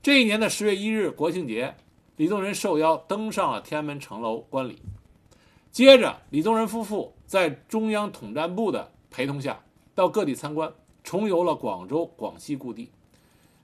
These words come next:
那他看到的很多景象，都让他觉得新中国有了很多的发展。但是在一九六六年三月二十一日，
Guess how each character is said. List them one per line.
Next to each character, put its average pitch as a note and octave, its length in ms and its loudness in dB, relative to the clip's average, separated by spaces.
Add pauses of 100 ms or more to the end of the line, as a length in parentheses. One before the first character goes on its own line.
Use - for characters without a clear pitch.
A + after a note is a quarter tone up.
(300)
那 B3 140 4
他 B3 120 8
看 B3+ 240 4
到 A3 120 6
的 F3 80 4
很 B2+ 340 -4
多 F#3+ 400 0 (1400)
景 F3+ 260 0
象， G#3 340 2 (840)
都 B3 120 10
让 A#3+ 160 10
他 G#3+ 160 4
觉 D#3+ 260 2
得 F#3+ 240 -2 (1800)
新 A#3 200 2
中 B3+ 120 4
国 A3 160 6
有 D#3+ 140 2
了 D#3+ 60 2
很 G#2+ 180 -10
多 B2 100 -2
的 A#2+ 80 -4
发 A#2+ 220 -6
展。 A2 160 -18 (2000)
但 C4+ 160 10
是 B3 60 6
在 B3 140 8
一 B3+ 80 6
九 A3 100 6
六 A#3+ 160 6
六 A#3+ 160 6
年 D#3 180 -2
三 F#3+ 180 -4
月 F3+ 60 0
二 D#3+ 80 0
十 D3+ 140 -6
一 F#3 140 -10
日， E3+ 280 -10